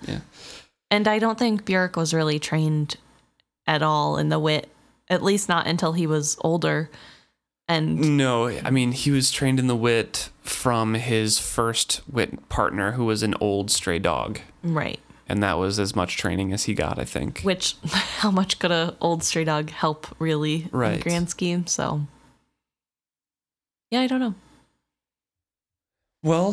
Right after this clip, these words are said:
Speaker 1: they, uh, are rowing here, and
Speaker 2: When Fitz feels lonely, he, Verity says, tries to comfort him with, "You
Speaker 1: Oh, right,
Speaker 2: are my coterie."
Speaker 1: right.
Speaker 2: At the same time,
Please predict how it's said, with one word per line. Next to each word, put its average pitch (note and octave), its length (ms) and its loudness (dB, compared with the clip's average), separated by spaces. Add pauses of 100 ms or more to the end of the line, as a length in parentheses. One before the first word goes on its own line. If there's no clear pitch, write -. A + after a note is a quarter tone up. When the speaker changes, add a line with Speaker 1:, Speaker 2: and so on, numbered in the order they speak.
(220)
Speaker 1:
they, C3+ 340 4
uh, B2+ 380 2 (320)
are B2+ 280 2
rowing A#2+ 420 2
here, B2+ 440 2
and A2 640 0 (880)
Speaker 2:
When A#3+ 480 2 (760)
Fitz A#3 360 0
feels G3 380 0
lonely, E3+ 720 2 (500)
he, - 480 -2 (400)
Verity G#3 540 2
says, - 600 -2
tries F3+ 280 0
to F3 80 -2
comfort E3 400 -2
him D#3 200 0
with, D3+ 320 -2 (600)
"You G#3 340 2
Speaker 1:
Oh, - 40 4
right, B2 120 2
Speaker 2:
are F#3 180 2
my F3 160 0
coterie." D3+ 580 -2
Speaker 1:
right. E3+ 100 -4 (640)
Speaker 2:
At F#3+ 160 0
the F#3 80 0
same G#3 360 2
time, D#3 580 0